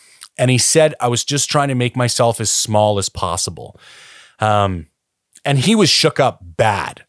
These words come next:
Like, it was no joke. It scared the shit out of him. And he was fucked up for a little while. Like, didn't wanna plant by himself for a bit.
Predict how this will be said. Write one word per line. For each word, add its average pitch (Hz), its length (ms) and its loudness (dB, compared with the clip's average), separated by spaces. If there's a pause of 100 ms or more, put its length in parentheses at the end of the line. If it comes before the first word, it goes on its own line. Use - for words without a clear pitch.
Like, 110 300 -2
it 139 160 -4
was 123 260 0
no 113 240 2
joke. 92 340 -2
It 107 120 -6
scared 123 340 0
the - 80 -10
shit - 320 -2
out 98 160 0
of 82 80 -8
him. 82 240 -10
And 110 120 -2
he 151 100 4
was 165 160 2
fucked - 280 -2
up 131 140 0
for 123 140 0
a 107 40 2
little 101 260 0
while. 104 360 0
Like, 104 240 -2 (560)
didn't 123 200 0
wanna 120 180 4
plant 120 320 0
by 117 100 4
himself 113 460 2
for 117 160 2
a 104 40 2
bit. 110 320 2